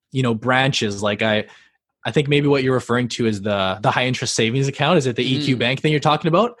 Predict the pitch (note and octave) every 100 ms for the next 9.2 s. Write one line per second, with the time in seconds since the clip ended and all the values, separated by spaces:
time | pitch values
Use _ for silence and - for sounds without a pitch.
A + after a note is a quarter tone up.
0 | - A#2+ A2 F2 D3+ C#3+ C#3 A2 - B2
1 | D3 - D#3+ C#3+ D3 C#3 B2+ A2+ B2+ -
2 | C3 A2+ G2 C3+ C3+ A2+ G#2+ G#2 - A2+
3 | A2+ A#2+ C3 - A#2 A2+ A#2 G2 A2 D#3
4 | - A2 A2 G#2+ G#2+ G#2+ - A2+ A2 A2+
5 | - F#2 A#2 C#3 F3+ A3+ - - - -
6 | - C3+ C#3 A#2 D3+ F3+ E3 D3 D3+ D3
7 | B2+ A#2+ - - C3+ - B2 A2+ G#2+ F#2+
8 | B2 - C#3 B2 C3+ A2 G#2+ G#2+ A2+ F#2+
9 | D#2+ -